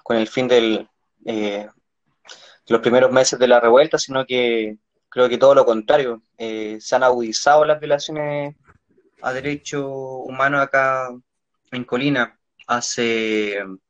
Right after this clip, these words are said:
dos semanas atrás, eh, un, un fascista atropelló a una, una valiosa compañera, Ángela González, a quien le quitó la vida,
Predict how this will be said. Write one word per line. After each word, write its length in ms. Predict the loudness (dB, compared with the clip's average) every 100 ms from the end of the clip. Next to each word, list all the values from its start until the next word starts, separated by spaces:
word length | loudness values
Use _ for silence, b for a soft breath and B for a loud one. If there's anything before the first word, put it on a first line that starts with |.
| _ _ _ b b b _
dos 240 | 0 0
semanas 400 | 2 2 4 6
atrás, 640 | 6 6 6 6 4 2 -4 _ _
eh, 640 | -6 -6 -6 -8 -8 -12 -16 _ b b b _
un, 640 | -8 -6 -6 -8 -8 -8 -8
un 100 | -2
fascista 840 | 0 0 -4 -8 _ 4 6 4
atropelló 540 | 4 0 0 2 6
a 60 | 6
una, 680 | 6 2 4 4 2 -2 -6 _ _ _
una 200 | -2 6
valiosa 360 | 6 4 -4 -6
compañera, 680 | -10 -4 -4 0 2 2 0
Ángela 320 | -4 0 2
González, 580 | 2 -2 0 0 0 -8 _ _ _ _ _ B B B B -10
a 120 | -6
quien 180 | -4 -4
le 80 |
quitó 240 | -6 0 4
la 140 | 4
vida, 680 | 4 2 4 6 4 2 -4